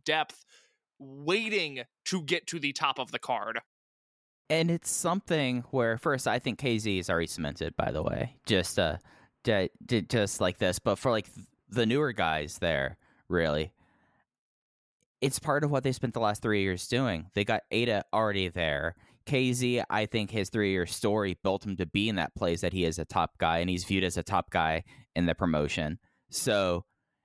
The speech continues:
Speaker 2: it, they laid down the groundwork, so they already have the transition point there. They've already phased down a lot of the older wrestlers. You, you always have someone like Ben K lurking in the back,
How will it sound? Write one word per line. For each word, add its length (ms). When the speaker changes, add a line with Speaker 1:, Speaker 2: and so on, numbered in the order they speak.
Speaker 2:
it, 480
they 160
laid 220
down 200
the 80
groundwork, 640
so 120
they 140
already 260
have 340
the 100
transition 600
point 400
there. 320
They've 200
already 240
phased 440
down 440
a 60
lot 400
of 160
the 100
older 280
wrestlers. 560
You, 200
you 100
always 160
have 160
someone 240
like 220
Ben 200
K 240
lurking 600
in 180
the 80
back, 440